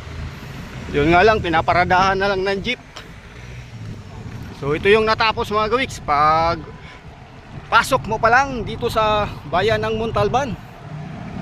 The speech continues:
Yan, tuloy-tuloy na to, mga gawiks. Tuloy-tuloy na construction. So, yung original na kanilang kalsada na dinagdagan,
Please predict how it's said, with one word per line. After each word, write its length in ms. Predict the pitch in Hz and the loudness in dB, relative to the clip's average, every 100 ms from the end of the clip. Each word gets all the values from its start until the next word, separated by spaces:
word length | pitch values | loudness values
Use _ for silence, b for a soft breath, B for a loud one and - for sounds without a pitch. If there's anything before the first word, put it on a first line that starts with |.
| - - - | -4 -2 0
Yan, 160 | 156 208 | 2 2
tuloy-tuloy 560 | 180 196 208 233 240 247 | 4 4 6 6 6 6
na 160 | 247 | 2
to, 80 | 254 | 2
mga 240 | 254 247 254 | 4 4 4
gawiks. 480 | 277 277 - - | 2 0 -2 -4
Tuloy-tuloy 640 | - 185 190 190 220 233 233 | -2 0 0 2 4 4 4
na 240 | 226 220 220 | 4 2 2
construction. 720 | 226 - 226 233 - 302 311 - - - - 62 - 62 60 60 58 58 58 58 58 57 58 57 117 - 113 113 117 - 57 57 - - - - - - - - - | -2 -2 0 2 4 4 6 6 6 6 4 4 4 4 4 4 4 4 4 2 0 -2 -4 -4 -4 -4 -2 -4 -6 -4 -4 -6 -8 -8 -8 -12 -14 -14 -14 -12 -6
So, 240 | 151 160 | -4 0
yung 240 | 185 196 208 | 2 2 2
original 560 | 208 208 214 220 233 233 | 2 2 2 4 4 4
na 100 | 220 214 214 208 202 | 0 0 0 -4 -4
kanilang 640 | 196 208 220 220 220 214 - - - - - - - - - | -4 -2 2 2 2 -2 -8 -14 -12 -10 -10 -12 -14 -14 -6
kalsada 560 | 170 180 214 214 226 233 | -4 -2 0 2 4 4
na 160 | 226 | 2
dinagdagan, 720 | 214 214 202 220 208 233 277 | 0 0 0 0 2 2 0